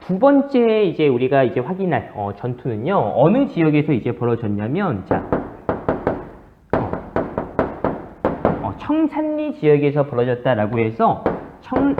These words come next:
어, 청산리, 어, 대첩, 어, 요렇게 이제 부르고요. 음. 자,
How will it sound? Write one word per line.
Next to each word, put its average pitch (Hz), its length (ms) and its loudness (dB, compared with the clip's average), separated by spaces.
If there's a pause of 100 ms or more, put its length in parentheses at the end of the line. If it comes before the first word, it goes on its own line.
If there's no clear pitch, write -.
어, 240 160 -2
청산리, 269 680 2
어, - 1000 -6
대첩, 160 400 0 (220)
어, 110 120 -4
요렇게 131 280 0
이제 123 180 0
부르고요. 123 800 0
음. 101 160 -8 (1040)
자, 98 200 -8